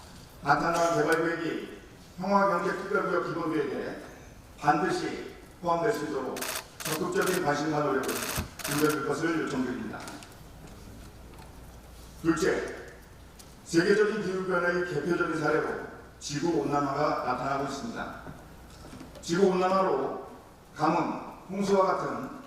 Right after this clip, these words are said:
자연재해가 빈번히 발생하고 있으며, 기상학자들은 향후 이러한 현상이 빈도와 강도가 계속되어 증폭되어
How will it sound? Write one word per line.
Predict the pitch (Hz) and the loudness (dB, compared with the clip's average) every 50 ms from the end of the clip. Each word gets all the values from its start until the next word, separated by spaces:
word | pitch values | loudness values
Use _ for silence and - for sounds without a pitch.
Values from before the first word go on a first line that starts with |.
| - - - - - - - | -18 -20 -20 -20 -20 -20 -16
자연재해가 | - 139 147 143 160 - - 180 180 180 - - - - 143 151 | -2 2 4 6 6 6 4 4 2 2 2 2 2 0 -2 -2
빈번히 | 160 180 190 180 185 175 | 0 2 2 2 2 2
발생하고 | 156 156 156 156 156 151 156 160 | 2 2 2 0 0 0 0 0
있으며, | 151 - - 214 - - - - 120 117 - - - - - - - - - - - - | -2 -2 -4 -4 -2 -2 -2 -4 -6 -6 -8 -10 -10 -12 -14 -16 -18 -20 -20 -20 -18 -14
기상학자들은 | - 143 147 165 165 170 170 170 170 160 - - 156 156 - - - - - - - - - - - - - - - | -8 0 2 4 4 4 6 4 4 4 4 2 2 0 -2 -4 -4 -6 -8 -10 -10 -10 -8 -8 -8 -8 -10 -10 -2
향후 | - 196 202 170 - 160 156 - - 147 | 2 4 4 4 4 2 0 0 -2 -2
이러한 | 143 170 180 180 180 180 | 0 2 2 2 2 0
현상이 | 180 170 170 170 170 - - - 247 254 - - - - - - - - - - - | -2 0 2 2 2 2 -2 -4 -4 -6 -8 -10 -12 -16 -18 -20 -20 -20 -20 -20 -10
빈도와 | - 151 165 180 180 180 170 175 170 - | -4 -2 0 2 2 4 4 6 4 4
강도가 | - 151 160 170 165 160 160 160 160 | 4 2 0 0 0 0 0 0 0
계속되어 | 151 139 147 151 151 151 151 - - - - - - - - - - - - - - - - - - - - - - - - | 0 -2 -2 0 0 0 2 2 0 -2 -4 -6 -6 -8 -8 -8 -8 -8 -8 -8 -8 -8 -8 -6 -6 -6 -6 -6 -8 -10 -4
증폭되어 | - 170 - 185 190 185 180 185 165 - - - - - - | -2 -2 2 2 2 2 4 4 4 4 4 2 0 -4 -6